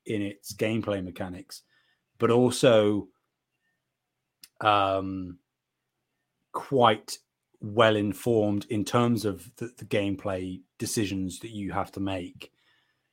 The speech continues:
Um, it would be a really good, like, introductory get, game to, to, to present to somebody that hasn't played any games before.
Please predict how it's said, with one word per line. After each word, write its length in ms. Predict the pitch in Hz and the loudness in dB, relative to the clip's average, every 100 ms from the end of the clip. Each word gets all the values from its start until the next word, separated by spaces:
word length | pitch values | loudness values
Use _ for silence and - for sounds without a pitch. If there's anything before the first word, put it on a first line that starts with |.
| _ _ | _ _
Um, 560 | 98 95 92 92 92 95 _ _ _ _ _ | -4 -2 -2 -4 -6 -8 _ _ _ _ _
it 80 | 127 | 0
would 120 | 127 | 8
be 80 | 143 | 8
a 40 | 135 | 8
really 220 | 143 170 | 8 8
good, 300 | 143 131 - | 8 6 2
like, 140 | 117 - | -6 -2
introductory 800 | 123 120 120 101 110 - - 123 | 0 0 0 0 0 0 -4 -2
get, 260 | 123 110 - _ _ - | 0 -2 -4 _ _ 0
game 540 | 117 120 143 170 160 _ _ _ _ _ - | 2 4 2 -2 -4 _ _ _ _ _ -6
to, 120 | 113 | -6
to, 160 | - 120 | -4 -8
to 220 | - 107 | -6 -10
present 500 | - 117 104 117 123 | -4 -4 0 0 -2
to 60 | - | -2
somebody 260 | 120 110 | -2 -2
that 140 | 107 - | -6 -8
hasn't 580 | - 117 104 117 - - | -10 -6 -2 -2 -4 -8
played 360 | - 110 110 | -2 0 0
any 160 | 107 107 | -2 -2
games 380 | 107 107 120 120 | -2 0 0 -2
before. 420 | 135 117 147 | -6 -2 -4